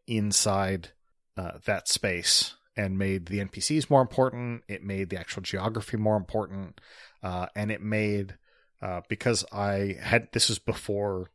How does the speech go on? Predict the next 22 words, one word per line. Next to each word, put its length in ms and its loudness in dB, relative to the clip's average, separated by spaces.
we 120 -2
started 400 -4
on 160 -6
this 160 4
whole 120 0
project, 560 -6
uh, 280 -4
it 140 -2
made 540 0
everything 360 0
a 40 2
little 140 2
bit 140 -2
more 200 -4
authentic, 720 -6
uh, 160 -6
where 300 -2
it 120 -10
could 240 -2
have 180 -4
fallen 460 -4
into 640 -8